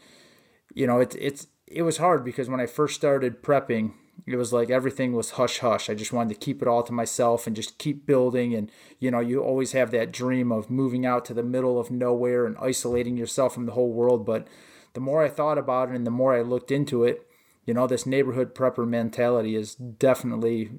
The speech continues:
you know, what I want to build towards and strive to be. And, you know, we're getting a lot of stuff on our,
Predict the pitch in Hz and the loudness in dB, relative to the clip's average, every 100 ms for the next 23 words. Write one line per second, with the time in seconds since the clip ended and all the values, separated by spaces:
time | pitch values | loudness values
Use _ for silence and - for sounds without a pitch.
0 | - 120 110 107 110 117 117 113 117 113 | -8 -4 -2 -2 -4 -2 0 2 2 0
1 | 110 117 117 113 - 117 113 104 104 107 | -2 0 0 0 -2 0 2 0 -6 -6
2 | - 123 113 110 113 113 113 113 _ _ | -4 0 2 0 -4 -4 -4 -4 _ _
3 | - 135 143 139 190 254 240 156 123 123 | -8 -2 0 0 0 -2 -2 -2 -2 0
4 | 156 147 - - 147 147 127 120 117 110 | 0 0 -2 0 0 0 -2 0 0 0